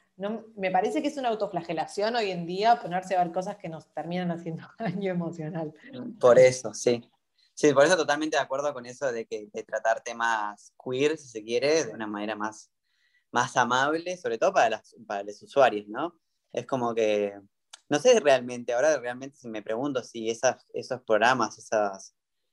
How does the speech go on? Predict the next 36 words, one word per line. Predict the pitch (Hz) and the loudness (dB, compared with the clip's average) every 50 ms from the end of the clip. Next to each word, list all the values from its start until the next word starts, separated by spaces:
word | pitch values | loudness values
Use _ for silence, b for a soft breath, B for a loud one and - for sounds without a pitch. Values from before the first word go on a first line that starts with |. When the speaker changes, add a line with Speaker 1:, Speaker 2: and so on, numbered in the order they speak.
| _ _ - | _ _ 0
Speaker 2:
todas | - 117 117 113 113 | 4 4 4 4 2
esas | - 117 110 | -4 -10 -8
cosas | - - 117 113 113 110 | -8 -8 -8 -6 -6 -2
que | - 110 | 0 0
hacen | 117 - 123 113 107 | 0 0 -4 -6 -6
realmente | 107 104 110 110 110 113 117 110 110 | -6 -2 -2 -2 0 -2 -4 -6 -6
son | - - 113 113 113 | -8 -6 -6 -4 0
para | 110 104 101 101 104 | 0 2 2 2 0
un | 110 107 107 104 | -2 -2 -4 -4
público | - 110 107 104 110 107 - 104 - - | -4 -4 -4 -4 -4 -4 -4 -6 -2 2
queer | 123 131 151 160 156 - | 4 6 6 6 6 2
o | - 175 | -2 -6
son | - - 117 117 | -6 -4 -2 2
para | 113 117 107 104 101 101 - | 4 4 6 4 4 2 -4
que | - 107 101 101 - _ _ _ _ _ _ _ _ _ _ - | -10 -14 -14 -14 -16 _ _ _ _ _ _ _ _ _ _ -4
capaz, | - 113 117 117 117 117 - - _ | -2 2 2 2 2 2 -2 -8 _
eh, | - - 107 101 98 95 101 104 | -6 -4 -4 -4 -6 -8 -6 -2
nada, | 101 123 131 117 101 98 | 2 2 4 4 2 0
otros | - 110 113 - 113 - | -2 -4 -4 -6 -8 -12
usuarios | - - - - 113 120 131 127 - | -14 -6 0 2 4 4 4 2 0
que, | - 107 101 98 98 _ b b b b b b b _ - | -2 -2 -2 -2 -4 _ b b b b b b b _ -2
que | - 107 107 | 0 2 2
vean, | 110 113 117 120 120 117 113 110 110 104 104 98 101 - _ | 4 4 4 4 4 2 0 -2 -4 -6 -10 -10 -12 -16 _
nada, | - 101 113 117 123 117 107 101 101 | -6 -2 2 4 4 4 4 2 -2
cómo | - 113 113 113 | -4 -6 -6 -6
se | - - - 107 | -6 -6 -4 -2
vivió | 104 104 104 104 104 107 113 120 120 117 117 117 117 | -2 0 0 -2 -4 -4 -4 0 2 4 4 4 4
esa | 113 - - 113 | 2 0 -4 -8
manera, | 107 107 120 139 - 143 | -4 -2 -2 -2 2 4
de | 135 139 | 4 4
cual | 147 196 240 | 6 6 4
está | 233 - 180 156 | 4 4 4 2
buenísimo | 147 147 165 170 - - 120 110 | 2 2 -2 -6 -8 -12 -14 -12
que | 110 113 | -12 -14
se | - - | -14 -16
enteren. | 110 107 120 117 113 127 131 | -6 -2 -2 -2 -2 -2 -6